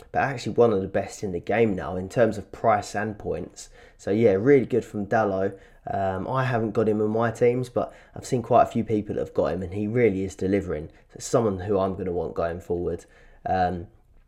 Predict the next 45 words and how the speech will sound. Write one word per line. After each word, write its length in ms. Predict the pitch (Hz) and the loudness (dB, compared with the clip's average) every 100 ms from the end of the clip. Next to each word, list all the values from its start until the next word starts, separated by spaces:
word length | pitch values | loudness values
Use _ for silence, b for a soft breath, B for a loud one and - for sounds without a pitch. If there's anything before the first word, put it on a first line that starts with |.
| _ - - | _ -20 0
other 200 | 135 135 | 2 4
news 260 | 135 131 127 | 4 2 4
though, 220 | 139 127 | 2 4
Ronaldo 520 | 127 147 151 143 127 | 2 2 4 4 4
was 120 | 127 | 2
back 300 | - 131 123 117 | 2 0 0 -6
in 60 | |
the 60 | 104 | -8
starting 420 | - 120 98 107 | 0 2 2 2
lineup, 520 | 113 113 113 117 - - b b b | 2 4 4 0 -4 -16 b b b
uh, 160 | 98 95 | -6 -4
but 160 | - | -4
he 120 | 117 127 | 0 2
only 140 | 117 | 2
managed 380 | 110 110 104 107 | 2 0 -2 -6
a 40 | |
six 380 | - - - - | -6 -2 -2 -2
point 280 | - 110 85 | 0 2 2
nine 360 | 107 104 101 | 0 0 0
rating, 540 | 95 92 95 - 95 95 | -2 -4 -4 -6 -8 -6
so 180 | - 98 | -2 -2
nothing 340 | 123 117 113 | -2 -4 -6
from 200 | - 98 | -6 -6
him. 380 | 107 101 92 90 B B B | -2 0 -2 -10 B B B
But 180 | - - | -6 0
Rashford, 380 | 82 135 - - | 2 2 0 -6
actually, 380 | 85 - 98 92 | -6 -6 -6 0
he's 220 | 127 110 | 0 0
on 160 | 90 95 | -2 -6
fire. 480 | - 95 90 90 - B 95 110 | -4 -2 -2 -4 -8 B -10 -4
He's 180 | 135 | -2
found 240 | - 104 101 | 0 -2 -2
his 140 | 98 | -4
form 260 | - 113 104 | 2 4 2
again 300 | 87 80 85 B B | -2 -6 -6 B B
and 80 | - | -2
scored 200 | - 131 | 4 4
another 400 | 110 127 127 101 | 4 2 2 2
header. 300 | 120 113 95 | 2 2 0
So 140 | - | 0
he 140 | 117 139 | 2 4
got 160 | 113 | 4
one 140 | 110 107 | 2 2
in 160 | 107 | 2
midweek, 580 | 113 110 117 98 82 | 0 4 4 4 0